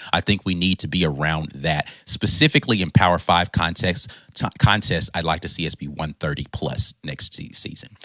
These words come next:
That's what I'd like to see, um, in year two coming up here. Prince Major jumps back in and says, "Twenty-eight points a game is a big jump, but it's reachable.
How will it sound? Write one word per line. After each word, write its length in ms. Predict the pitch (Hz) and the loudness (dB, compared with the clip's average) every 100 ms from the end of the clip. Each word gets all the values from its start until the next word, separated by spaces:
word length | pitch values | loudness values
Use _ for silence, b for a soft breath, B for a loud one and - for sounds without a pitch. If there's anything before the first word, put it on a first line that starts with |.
| B B | B B
That's 160 | 139 | 2
what 120 | 131 | 4
I'd 160 | 117 101 | 2 2
like 180 | 87 71 | -2 -2
to 100 | - | -2
see, 200 | - 65 _ - B B B - | -2 -4 _ -20 B B B -4
um, 420 | 82 76 67 69 | -2 -2 -6 -8
in 160 | - 80 | -10 -8
year 220 | 76 73 | -6 -6
two 240 | - - - | -4 -4 -4
coming 240 | - 65 | -6 -6
up 100 | - | -10
here. 220 | - - _ _ _ _ _ _ _ _ _ _ _ B B B B B | -10 -12 _ _ _ _ _ _ _ _ _ _ _ B B B B B
Prince 240 | - 120 - | 0 2 4
Major 260 | 120 120 | 4 4
jumps 220 | 104 117 110 | 4 2 2
back 220 | 113 113 | 0 2
in 140 | 127 | 2
and 80 | 117 | 2
says, 260 | - 113 104 | 2 2 2
"Twenty-eight 420 | - 143 139 123 | 0 2 2 0
points 300 | 131 135 - | 2 2 2
a 60 | 98 | 0
game 300 | 110 120 113 | 2 2 0
is 140 | - | -2
a 60 | 76 | -2
big 300 | - 123 - | 0 0 2
jump, 380 | 113 110 - - - | 2 2 0 -14 -4
but 160 | 95 - | -4 -2
it's 240 | 92 - | -2 -2
reachable. 680 | 87 135 123 87 78 73 76 | 0 0 2 -2 -2 -4 -6